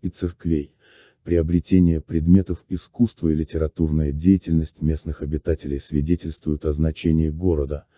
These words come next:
намного превышающем его размер и число жителей.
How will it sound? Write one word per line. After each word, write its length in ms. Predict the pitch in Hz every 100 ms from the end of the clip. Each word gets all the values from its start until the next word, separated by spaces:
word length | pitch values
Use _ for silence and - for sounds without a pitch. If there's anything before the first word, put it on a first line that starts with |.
| _ _
намного 500 | 82 85 92 101 95
превышающем 760 | 87 80 76 - 92 82 - 76
его 200 | 71 73
размер 460 | 73 76 85 90 -
и 80 | 80
число 420 | - 80 - 82
жителей. 540 | 71 71 - - -